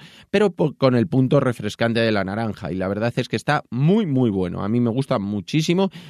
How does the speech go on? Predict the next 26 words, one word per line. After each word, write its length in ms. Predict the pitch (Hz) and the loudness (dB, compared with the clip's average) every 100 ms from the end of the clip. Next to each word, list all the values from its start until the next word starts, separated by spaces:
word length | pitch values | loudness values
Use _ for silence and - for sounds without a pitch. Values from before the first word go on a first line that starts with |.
| - | 0
y 80 | |
es 100 | 135 | 2
una 120 | 175 165 | 4 2
infusión 380 | 139 139 170 | 2 0 0
que, 400 | 160 127 123 117 - | 0 0 2 0 -4
tomada 400 | 104 120 156 139 | -2 2 4 4
ahora 460 | 135 135 131 123 120 | 4 4 2 2 0
en 200 | 110 104 | 0 -2
invierno, 540 | 95 123 131 160 170 - - 135 | 0 0 2 2 2 -2 -16 -10
está 260 | 131 - 113 | -8 -2 2
muy 380 | 104 117 120 | 2 4 2
rica. 320 | 107 92 82 80 _ - - | 2 -4 -6 -10 _ -20 -12
En 160 | - 104 | -4 0
invierno, 520 | 107 120 120 147 139 | 2 2 2 2 0
otoño 520 | 90 92 113 120 123 | -2 0 2 2 0
en 60 | 117 | -2
este 220 | 110 - | -4 -4
caso, 400 | - 147 180 190 _ _ | -2 -2 -2 -8 _ _
pero, 800 | 127 135 147 139 127 120 117 110 | 0 2 4 4 4 4 2 2
bueno, 260 | 170 156 | 0 0
es 140 | 139 - | -2 -2
una 100 | 135 | -2
infusión 380 | 127 131 139 | -2 -2 0
muy 320 | 147 131 180 175 | 2 4 4 4
agradable 560 | 135 123 123 131 143 | 2 2 2 4 2
porque, 600 | 147 139 123 117 117 113 | 0 -4 -4 0 0 0